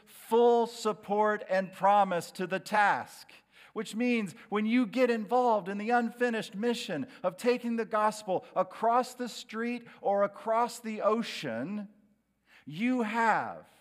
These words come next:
the promise of Jesus's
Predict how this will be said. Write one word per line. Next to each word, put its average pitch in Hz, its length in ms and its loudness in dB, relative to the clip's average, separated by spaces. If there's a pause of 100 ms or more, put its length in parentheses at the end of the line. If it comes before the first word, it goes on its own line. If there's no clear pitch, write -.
(500)
the 214 120 0
promise 214 800 -2 (220)
of 180 240 0
Jesus's 170 1040 -6